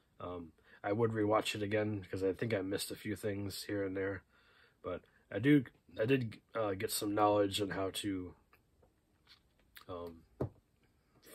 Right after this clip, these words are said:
for ideas for my movie room down, uh, down in the future. Uh,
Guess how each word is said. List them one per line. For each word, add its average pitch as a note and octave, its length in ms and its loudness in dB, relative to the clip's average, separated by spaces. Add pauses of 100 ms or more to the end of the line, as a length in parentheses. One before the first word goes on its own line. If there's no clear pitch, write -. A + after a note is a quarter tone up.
(480)
for A2 180 -2
ideas G2+ 880 2 (280)
for - 140 -4
my G2+ 160 2
movie G#2 320 4
room G2+ 320 0
down, G2 560 0
uh, F2 220 -4 (420)
down G2+ 160 2
in F#2+ 80 0
the F#2 80 -4
future. G2 560 -2 (720)
Uh, F2 200 -8